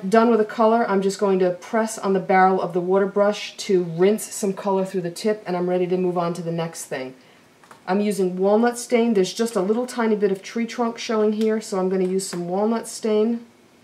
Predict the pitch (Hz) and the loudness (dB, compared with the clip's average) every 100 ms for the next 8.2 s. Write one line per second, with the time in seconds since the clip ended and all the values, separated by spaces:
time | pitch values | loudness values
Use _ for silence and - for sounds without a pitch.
0 | _ _ _ _ _ _ _ _ - 214 | _ _ _ _ _ _ _ _ -14 -14
1 | - 196 180 196 214 - - 170 170 180 | -6 -4 -2 -2 -4 -12 -12 -10 -8 -8
2 | 175 - 175 180 180 180 175 165 165 - | -12 -12 -4 0 0 0 -4 -6 -10 -4
3 | 214 208 - 196 196 - - _ - - | -4 -2 -4 -6 -8 -16 -20 _ -20 -20
4 | - - - 180 165 - 170 165 165 170 | -18 -18 -12 -12 -12 -12 -10 -8 -8 -6
5 | 185 220 240 - _ _ _ _ _ - | -6 -6 -8 -16 _ _ _ _ _ -20
6 | - - - _ _ _ - - - - | -20 -20 -20 _ _ _ -20 -20 -20 -20
7 | - _ _ - 175 175 170 - 175 180 | -20 _ _ -12 -4 -2 -4 -6 -2 -2
8 | 139 | -2